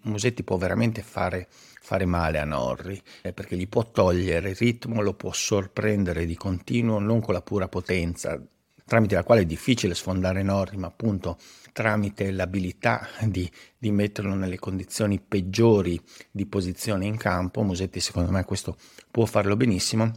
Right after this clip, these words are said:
però con Norri l'aspetto complicato è la necessità <laughs> di essere continui e di, e di andare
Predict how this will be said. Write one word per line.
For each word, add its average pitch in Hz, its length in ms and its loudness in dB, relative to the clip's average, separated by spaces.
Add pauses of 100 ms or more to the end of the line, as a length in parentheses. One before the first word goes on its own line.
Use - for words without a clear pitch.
(500)
però 120 200 6
con 127 200 4
Norri 101 500 2 (260)
l'aspetto 98 640 -4
complicato 110 800 -2 (340)
è 110 200 -2
la 92 120 0
necessità 95 680 -2
<laughs> - 40 6
di 95 240 6
essere 87 480 -2 (280)
continui 143 760 2
e 98 140 0
di, 90 300 -4
e 92 120 -4
di 90 140 -2
andare 92 500 0